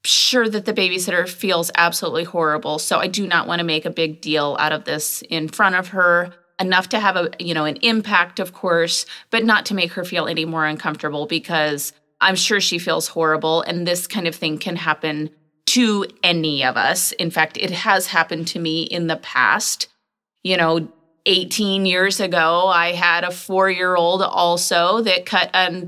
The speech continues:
two-year-old's hair in the morning before I had to go to work.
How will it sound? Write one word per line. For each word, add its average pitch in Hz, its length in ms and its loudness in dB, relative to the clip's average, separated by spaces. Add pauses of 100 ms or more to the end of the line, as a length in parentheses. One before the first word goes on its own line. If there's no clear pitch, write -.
two-year-old's 175 720 2
hair 208 440 2 (380)
in 190 240 0
the 190 80 2
morning 190 540 2
before 202 360 2
I 185 100 4
had 190 260 0
to 196 40 -6
go 190 140 2
to 190 80 0
work. 226 460 2